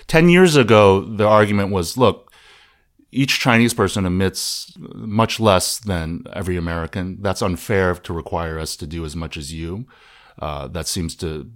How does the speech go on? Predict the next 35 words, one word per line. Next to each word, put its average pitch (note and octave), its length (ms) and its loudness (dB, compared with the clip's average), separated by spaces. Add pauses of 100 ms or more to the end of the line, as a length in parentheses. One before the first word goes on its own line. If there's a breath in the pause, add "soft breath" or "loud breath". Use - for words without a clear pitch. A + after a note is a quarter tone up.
(120)
be F2 200 -8
Americans E2+ 800 -8
or, E2 360 -12
uh, D#2+ 300 -16
Europeans E2+ 640 -8
taking D#2+ 360 -10
their, D#2+ 200 -12 (460 soft breath)
uh, - 320 -18 (400)
an F#2 120 -4
unfair E2+ 480 -4
share F2+ 460 -2
of E2 240 -8
the, D2+ 180 -14
the E2+ 140 -14
bar-, E2 280 -10
budget F2 380 -10
left. A2 300 -10 (400 loud breath)
But A2+ 100 2
these B2 220 4
days, A2 300 6
China's A2 360 2
emissions F#2+ 480 -2
now F#2 440 -2
have, E2 560 -10
uh, D#2 200 -10
surpassed, F#2 760 -4
uh, F#2 100 -12
per - 160 -10
capita, G2 420 -6
on G2 140 -4
a - 20 -10
per, - 140 -12
per - 240 -14
capita G2 340 -6
basis, F2+ 520 -6